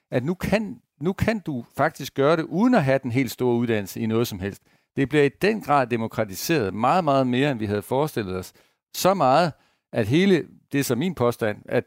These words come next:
at hele den her meget store vægt, vi har haft på det, der hedder stem-uddannelse, altså hvor vi fokuserer meget på,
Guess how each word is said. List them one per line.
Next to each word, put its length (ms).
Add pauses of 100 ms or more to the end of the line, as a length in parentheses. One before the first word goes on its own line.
(160)
at 240
hele 260
den 160
her 160
meget 320
store 360
vægt, 220
vi 80
har 80
haft 260
på 80
det, 140
der 60
hedder 140
stem-uddannelse, 920
altså 220
hvor 140
vi 160
fokuserer 480
meget 300
på, 240